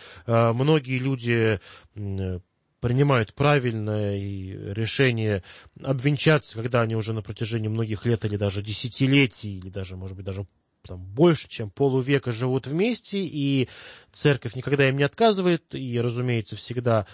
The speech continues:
совершает чин венчания, но постольку, поскольку сам по себе чин текущий, обычный,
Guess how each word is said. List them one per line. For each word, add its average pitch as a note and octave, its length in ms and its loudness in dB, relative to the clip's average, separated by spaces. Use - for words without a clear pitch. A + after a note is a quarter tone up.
совершает C3 540 -2
чин - 180 -4
венчания, E3+ 480 2
но D#3+ 100 4
постольку, D#3 460 -2
поскольку - 320 -8
сам A#2 200 -2
по - 60 -14
себе A2+ 200 -8
чин G#2+ 320 -6
текущий, - 560 -6
обычный, B2 640 -2